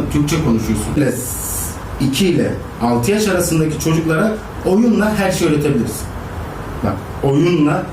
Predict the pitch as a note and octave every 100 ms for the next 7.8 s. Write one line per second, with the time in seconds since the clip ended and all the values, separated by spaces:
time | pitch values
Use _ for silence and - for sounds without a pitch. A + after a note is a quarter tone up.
0 | - D#3+ E3 D3 D3 B2+ C3 B2 A2 -
1 | - C#3+ G#3 G#3+ F#3 F3 D#3 D3 D3+ D#3
2 | G#3+ G#3+ - G#3 D#3+ D3+ C#3+ D3 D3+ A#2
3 | G#2 G#2 F#2+ - - - - - D3 D#3+
4 | F#3 - F#3 F3+ D3+ D#3 D#3 D3 C#3+ D3
5 | C#3+ A#2+ G#2 - - - D#3+ A3 G#3+ -
6 | E3 G#3+ F#3 D3+ C#3 C3 G3 G3 - D3
7 | D3 F3+ F#3+ - - C3+ D#3+